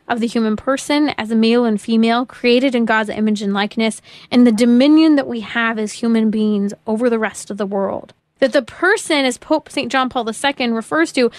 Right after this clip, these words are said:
again, is more set apart in his likeness toward God rather than the creatures. And this is why I radically have an objection to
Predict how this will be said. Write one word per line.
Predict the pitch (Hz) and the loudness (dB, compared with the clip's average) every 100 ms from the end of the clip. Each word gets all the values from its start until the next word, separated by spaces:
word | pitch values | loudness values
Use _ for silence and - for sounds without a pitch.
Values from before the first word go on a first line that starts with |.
| - - - | -20 -10 -6
again, | 240 339 339 | 0 2 2
is | - 269 240 | 2 0 2
more | 247 254 254 285 359 349 285 240 - - | 4 4 4 6 6 4 2 0 -4 -20
set | - - 285 | -14 -2 0
apart | 254 220 - 277 262 | 0 -4 -2 0 0
in | - 233 | -2 0
his | 233 254 | 0 2
likeness | 240 240 240 247 226 - | 0 0 -2 -4 -4 -8
toward | - 220 220 202 | -4 -2 -2 -2
God | 247 339 302 277 240 | 0 2 2 2 -2
rather | - 226 226 254 294 311 269 | -4 -2 0 0 2 2 2
than | 233 220 220 214 | 0 0 -2 -4
the | |
creatures. | 214 - 381 269 240 | -6 0 0 0 2
And | |
this | 302 381 | 0 2
is | 381 | 2
why | 349 330 | 4 2
I | |
radically | 269 233 349 - 277 254 | 0 0 -2 0 0 0
have | 269 247 - - - | 0 -4 -8 -18 -2
an | 269 | 2
objection | 269 208 226 262 - - 311 269 | 2 2 0 -2 -2 0 2 2
to | - 269 | 2 2